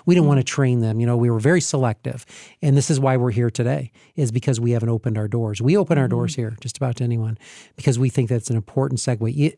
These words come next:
Speaker 1: if I have ten students that show up and I'm able to hire one of them, I've been successful.
Speaker 2: Mm-hmm.
Speaker 1: So the work that you're doing obviously s-, uh, supports all that. Hard to believe we're almost done, but I wanna ask you a question about you individually.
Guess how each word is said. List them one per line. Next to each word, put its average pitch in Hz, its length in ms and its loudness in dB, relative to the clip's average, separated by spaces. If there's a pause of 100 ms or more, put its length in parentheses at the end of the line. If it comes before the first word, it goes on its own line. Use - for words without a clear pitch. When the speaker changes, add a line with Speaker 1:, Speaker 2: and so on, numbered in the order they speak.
Speaker 1:
if 139 160 -4
I 139 120 4
have 135 160 0
ten 143 200 2
students 135 360 -2
that - 80 -8
show 135 180 2
up 147 220 0 (340)
and 131 80 2
I'm 131 80 4
able 131 140 4
to 120 60 0
hire 131 200 2
one 127 180 2
of 135 100 0
them, 139 220 0
I've 127 180 -4
been 120 140 0
successful. 120 720 -8 (100)
Speaker 2:
Mm-hmm. 165 340 -2
Speaker 1:
So 131 380 0 (220)
the 131 140 0
work 143 260 0
that 143 160 0
you're 143 120 2
doing 123 280 2
obviously 117 480 -2
s-, - 260 -10
uh, 127 180 -2
supports 117 460 -4
all 113 140 -2
that. 110 220 -4 (460)
Hard 180 320 0
to 208 60 2
believe 156 300 2
we're 131 140 2
almost 139 260 -2
done, 113 220 -6 (720)
but 131 260 0
I 139 80 0
wanna 165 220 2
ask 175 200 0
you 151 80 2
a 123 60 0
question 123 680 -2 (440)
about 131 300 -2
you 131 400 0
individually. 123 720 -2